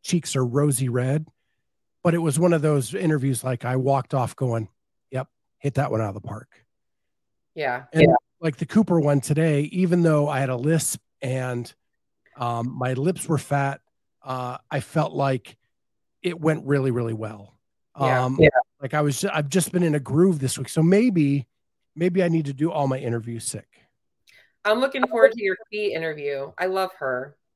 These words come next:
Speaker 2: I'm so happy that she made it to the games. So
Speaker 1: Yeah.
Speaker 2: I saw it was coming up. So for sure. And I liked, I didn't listen to it live, but I loved, um, the, who was on the other day talking about the music, the, the patriotic songs? Alyssa, was that Elise?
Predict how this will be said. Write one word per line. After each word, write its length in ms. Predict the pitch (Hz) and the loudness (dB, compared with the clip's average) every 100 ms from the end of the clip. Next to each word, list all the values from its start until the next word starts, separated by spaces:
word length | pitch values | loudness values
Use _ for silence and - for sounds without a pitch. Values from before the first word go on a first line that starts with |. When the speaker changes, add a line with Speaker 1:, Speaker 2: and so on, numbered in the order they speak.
| _ _ - | _ _ -16
Speaker 2:
I'm 80 | 165 | -14
so 220 | - 226 | -6 -4
happy 260 | 196 160 147 | -2 -4 -6
that 120 | 147 | -10
she 120 | 151 | -8
made 100 | 147 | -10
it 60 | 143 | -8
to 40 | |
the 80 | 143 | -8
games. 500 | 135 135 135 - - _ _ _ _ _ _ _ | -6 -6 -8 -14 -20 _ _ _ _ _ _ _
So 380 | - 170 156 156 | -8 2 4 4
Speaker 1:
Yeah. 140 | 135 160 | 2 -2
Speaker 2:
I 20 | |
saw 80 | - | -4
it 260 | - _ | -18 _
was 100 | 147 - | -18 -12
coming 220 | 143 139 | -10 -4
up. 360 | 131 127 - _ _ | -4 -4 -10 _ _
So 200 | - 156 | -10 -8
for 140 | 143 143 | -6 -8
sure. 360 | - 139 135 - - - | -4 -2 -4 -8 -16 -2
And 120 | 196 | 2
I 120 | 190 | 4
liked, 460 | 190 208 220 214 - - | 4 6 6 4 -14 -8
I 40 | 190 | -2
didn't 200 | 220 214 | -2 -2
listen 240 | 214 202 | -6 -6
to 120 | 208 | -4
it 80 | 185 | -4
live, 440 | 170 170 156 151 | -2 0 0 0
but 100 | 160 | -2
I 60 | 156 | -2
loved, 400 | 160 170 170 165 | -2 -4 -6 -6
um, 540 | 156 151 143 143 147 - - | -4 -2 -4 -8 -14 -18 -4
the, 580 | 156 147 139 135 127 _ _ _ _ _ _ _ _ | -2 0 0 -2 -6 _ _ _ _ _ _ _ _
who 80 | 214 | 0
was 140 | 214 202 | 2 2
on 180 | 190 | -2
the 60 | 185 | -4
other 120 | 175 | -4
day 180 | 170 170 | -4 -4
talking 300 | 170 160 165 | -4 -8 -4
about 180 | 156 151 | -6 -6
the 60 | |
music, 400 | 156 156 147 135 _ | -8 -6 -6 -8 _
the, 260 | 151 147 143 _ | -8 -6 -8 _
the 60 | 147 | -18
patriotic 600 | - 160 151 151 139 127 | -14 -12 -8 -6 -6 -6
songs? 480 | - 131 127 131 _ - | -8 -8 -8 -12 _ -14
Alyssa, 360 | 147 151 - - - | -10 -10 -10 -16 -14
was 100 | 156 | -10
that 140 | 156 160 | -6 -4
Elise? 400 | 160 208 - | -4 -6 -10